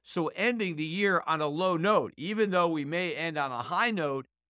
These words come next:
in the financial markets, we'll end on a low note in the real economy. And of course, that will be the reason for the rally,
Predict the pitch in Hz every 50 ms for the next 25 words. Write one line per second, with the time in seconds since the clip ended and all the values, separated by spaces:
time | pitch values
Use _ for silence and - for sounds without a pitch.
0 | _ - 143 139 135 123 - - 139 165 190 214 220 185 - 196 151 143 135 127
1 | 127 - - 135 127 - - - _ _ _ - 151 160 160 - 175 175 175 165
2 | 151 147 139 127 123 131 147 175 208 233 226 208 180 151 139 135 139 139 - _
3 | _ _ - 135 143 139 131 147 170 175 160 147 127 - - - 208 240 254 240
4 | 185 143 131 127 123 120 - _ _ _ - 147 151 147 131 - 165 165 151 147
5 | - - _ _ - 107 135 165 180 202 - - 165 165 156 147 160 151 127 135
6 | 135 120 123 156 196 233 247 247 226 160 160 160 147 135 131 131 - _ _ _
7 | _ - - 160 151 139 135 135 131 143 190 214 240 254 247 220 165 151 147 143
8 | 143 - -